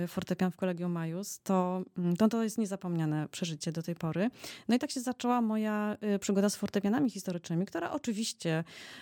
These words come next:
miała przełożenie, ma przełożenie w dalszym ciągu na, na, na moją pianistykę, na moje granie, na moje postrzeganie tej muzyki, na moje postrzeganie tego instrumentu. Przez właśnie pryzmat instrumentów historycznych, które też przez długi okres czasu były,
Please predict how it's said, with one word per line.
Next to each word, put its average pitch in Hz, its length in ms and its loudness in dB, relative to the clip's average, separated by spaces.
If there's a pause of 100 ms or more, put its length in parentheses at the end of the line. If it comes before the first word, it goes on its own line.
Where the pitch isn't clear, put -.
(120)
miała 175 280 4
przełożenie, 170 480 2
ma 180 100 4
przełożenie 170 340 2
w 165 40 2
dalszym 175 260 2
ciągu 175 340 2
na, 175 220 0 (140)
na, 170 520 2 (520)
na 185 100 2
moją 196 200 2
pianistykę, 226 460 -2
na 185 100 0
moje 170 160 -2
granie, 214 240 2
na 196 100 2
moje 175 160 0
postrzeganie 185 540 2
tej 202 160 -2
muzyki, 180 400 -2
na 180 80 6
moje 180 220 0
postrzeganie 185 480 -2
tego 180 200 -4
instrumentu. 233 640 2 (680)
Przez 185 180 2
właśnie 185 260 2
pryzmat 196 380 4
instrumentów 185 480 2
historycznych, 208 680 0 (100)
które 196 300 0
też 214 200 2
przez 220 180 2
długi 190 260 0
okres 180 240 -4
czasu 175 300 -2
były, 175 260 6